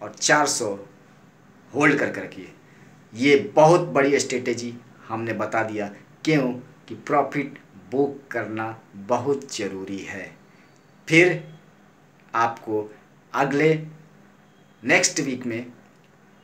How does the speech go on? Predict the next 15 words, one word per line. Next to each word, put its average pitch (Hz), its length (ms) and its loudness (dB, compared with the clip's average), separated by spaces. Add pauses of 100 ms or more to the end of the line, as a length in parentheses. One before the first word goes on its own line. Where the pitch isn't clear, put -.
(140)
next 175 300 2
season 127 320 2
में, 113 160 -8 (140)
फर्स्ट 175 360 0 (640)
अक्टूबर 170 460 0
के 143 160 -2
first - 440 0
season 120 460 -4
में 107 200 -10 (360)
हम 117 200 -2
एक - 220 -10 (340)
बहुत 160 440 0 (3000)
ज़बरदस्त 151 640 2 (480)
पारस 131 380 -2
डिफेंस 123 560 -4